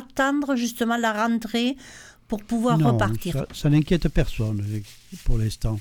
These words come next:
Speaker 2: l'élection française, on l'a vu. Tout le monde continue sa vie, tout le monde continue à faire acheter et ceci, cela. Ceux qui en ont envie vont se payer une voiture.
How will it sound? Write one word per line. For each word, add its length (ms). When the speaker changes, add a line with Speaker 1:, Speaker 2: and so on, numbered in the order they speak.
Speaker 2:
l'élection 400
française, 520
on 120
l'a 120
vu. 300
Tout 80
le 80
monde 520
continue 400
sa 200
vie, 340
tout 100
le 120
monde 260
continue 420
à 100
faire 200
acheter 540
et 100
ceci, 420
cela. 500
Ceux 160
qui 140
en 80
ont 100
envie 220
vont 140
se 140
payer 360
une 80
voiture. 520